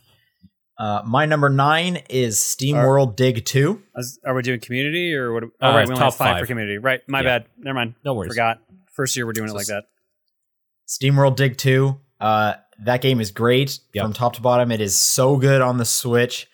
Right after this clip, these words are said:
Speaker 3: Yep.
Speaker 1: I can't recommend it enough. It's perfect to just sit down, play for twenty minutes, find a random cave to explore. The upgrades are fantastic. Each one is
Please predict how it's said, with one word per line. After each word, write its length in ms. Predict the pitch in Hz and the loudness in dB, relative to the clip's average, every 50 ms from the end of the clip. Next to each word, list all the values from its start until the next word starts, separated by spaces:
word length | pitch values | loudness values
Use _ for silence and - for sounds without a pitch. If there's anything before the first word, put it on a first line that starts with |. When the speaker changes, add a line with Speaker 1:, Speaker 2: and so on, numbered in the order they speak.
| _ - | _ -8
Speaker 3:
Yep. 180 | - - - _ | -8 -8 -6 _
Speaker 1:
I 80 | - 117 | -6 -6
can't 300 | - - 135 139 117 131 | -2 0 0 0 2 2
recommend 400 | 127 123 - 131 123 123 123 117 | 0 2 2 2 0 2 0 0
it 80 | 117 110 | -2 -2
enough. 440 | 113 107 110 110 113 113 107 - - - | -2 0 0 2 2 0 0 -4 -10 -14
It's 140 | 113 - | -12 -10
perfect 360 | - - 123 117 110 117 110 - | -4 -2 -2 -2 -2 -6 -10 -8
to 40 | 113 | -6
just 220 | 117 113 - - | -4 -4 -2 -2
sit 140 | - 123 104 | -4 -4 -2
down, 480 | - 117 117 113 113 113 113 113 110 104 _ _ _ _ _ _ _ _ _ - | -2 0 0 2 0 0 0 -2 -4 -6 _ _ _ _ _ _ _ _ _ -4
play 140 | - 131 127 | 0 0 0
for 160 | - - 117 | -2 -4 -10
twenty 320 | - - - 123 120 117 | -8 -4 -2 -2 0 0
minutes, 380 | 113 117 117 117 117 110 - - | 0 2 2 0 0 -2 -4 -6
find 340 | - - 113 113 117 113 110 | -6 -4 -2 -2 0 0 0
a 40 | 110 | 0
random 560 | 104 110 110 110 110 107 110 110 110 104 - _ _ _ _ - | 0 0 0 0 0 0 -2 -2 -4 -6 -8 _ _ _ _ -18
cave 440 | - - 127 110 104 110 113 104 101 | -10 -6 -4 -2 -2 -2 -2 -4 -6
to 220 | - 110 101 107 | -8 -8 -8 -8
explore. 600 | 107 - - - - 110 107 107 107 110 104 101 - - - _ - | -6 -6 -6 -6 -4 -2 -2 0 0 0 -2 -4 -6 -14 -20 _ -4
The 80 | 110 | -2
upgrades 520 | 123 131 135 - 147 143 139 135 135 131 120 | 0 0 0 2 2 4 4 4 2 2 0
are 80 | 113 | -2
fantastic. 1080 | - - - - - 117 117 117 113 110 - - 117 113 117 117 - - 135 123 110 - | -2 -6 -8 -4 -2 -2 0 0 -2 -4 -6 -6 -4 -4 -4 -4 -4 -4 -4 -4 -4 -4
Each 220 | 120 120 - - | -6 -6 -4 -2
one 200 | 120 120 120 120 | -2 0 0 0
is 260 | 117 107 95 98 - | 0 -2 -4 -6 -10